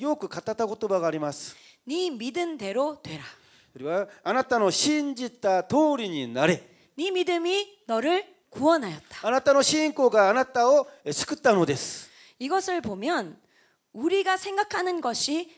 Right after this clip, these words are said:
Speaker 2: 믿음과 상당히 연관이 있는 것 같아요.
Speaker 1: えー、これを見ると、私たちが思っていることが信仰と関連があることがわかります。
Speaker 2: 우리가 말하는 것이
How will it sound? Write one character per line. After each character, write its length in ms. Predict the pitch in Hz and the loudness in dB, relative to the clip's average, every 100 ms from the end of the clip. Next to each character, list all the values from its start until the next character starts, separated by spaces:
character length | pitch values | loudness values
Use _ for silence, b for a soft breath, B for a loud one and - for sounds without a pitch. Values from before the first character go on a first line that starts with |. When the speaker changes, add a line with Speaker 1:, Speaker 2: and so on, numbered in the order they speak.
| B | B
Speaker 2:
믿음과 400 | 240 381 370 339 | -4 -2 2 0
상당히 460 | - 403 381 370 | 0 -2 -2 -2
연관이 440 | 208 208 269 320 311 | -6 -6 -4 -4 -4
있는 440 | 185 - 214 208 | -10 -12 -14 -12
것 160 | 214 254 | -14 -14
같아요. 300 | 190 - 160 | -18 -18 -18
Speaker 1:
え 40 | 160 | -12
ー、 20 | |
こ 120 | 220 | -8
れ 80 | 302 | -4
を 40 | |
見 80 | 294 | -4
る 100 | 233 | -4
と、 140 | 220 190 | -2 -2
私 260 | 196 254 | 0 0
た 100 | 247 | 0
ち 80 | 214 | -2
が 80 | 175 | -2
思 180 | 175 254 | 2 0
っ 80 | |
て 120 | - 277 | 0 -2
い 20 | |
る 80 | 262 | -2
こ 80 | |
と 140 | - 185 | 0 2
が 160 | 185 | 2
信 280 | 175 262 277 | 2 -2 -4
仰 140 | 269 214 | 0 0
と 140 | - | 0
関 260 | - 202 226 | -6 -6 -6
連 160 | 233 | -2
が 100 | 226 | 0
あ 60 | 226 | 0
る 60 | |
こ 100 | 220 | 0
と 100 | 208 | -4
が 220 | 190 190 143 | 0 0 -2
わ 80 | 160 | -2
か 100 | 165 | 0
り 100 | 151 | 0
ま 140 | 135 | -2
す。 140 | 123 - B B B | -6 -14 B B B
Speaker 2:
우리가 260 | 262 320 359 | -6 0 0
말하는 500 | 226 170 320 381 339 | 0 -2 2 2 2
것이 520 | 247 - 247 311 | 0 0 -2 -4